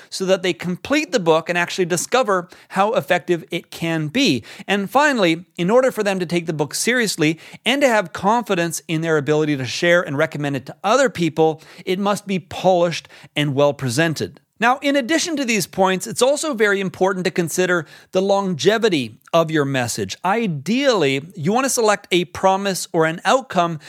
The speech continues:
that is relatively timeless, where people care about it today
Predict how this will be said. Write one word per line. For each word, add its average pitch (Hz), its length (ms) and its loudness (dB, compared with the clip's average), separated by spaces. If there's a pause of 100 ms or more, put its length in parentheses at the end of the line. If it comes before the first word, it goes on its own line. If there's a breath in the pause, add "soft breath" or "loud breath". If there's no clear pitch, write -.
(120)
that 214 140 2
is 190 160 -2
relatively 220 640 2
timeless, 135 640 -2
where 147 160 4
people 190 260 -4
care 185 220 0
about 165 200 2
it 156 100 -6
today 226 480 0